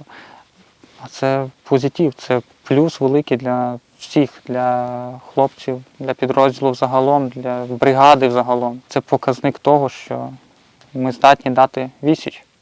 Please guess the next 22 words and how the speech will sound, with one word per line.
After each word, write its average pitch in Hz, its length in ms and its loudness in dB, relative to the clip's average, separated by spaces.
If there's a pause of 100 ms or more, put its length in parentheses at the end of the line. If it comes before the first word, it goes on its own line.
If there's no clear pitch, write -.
(840)
І 135 80 -6
досить 147 440 -6
непоганий 180 580 0
відсіч. - 360 -10 (320)
І 139 80 -4
що 139 460 4 (240)
автоматом, 139 720 2 (240)
будучи 131 500 -2
на 123 100 -4
позиції 131 440 -2
в 131 40 -2
окопі, 127 380 -2 (580)
що 160 520 2
в 139 260 -2
небі, 165 400 -2 (180)
будучи 143 840 -2 (1400)
трошки 143 340 -2
далі, 170 260 8 (200)
але 127 220 2
використовуючи 139 880 0
засоби, 135 480 2
які 127 400 -4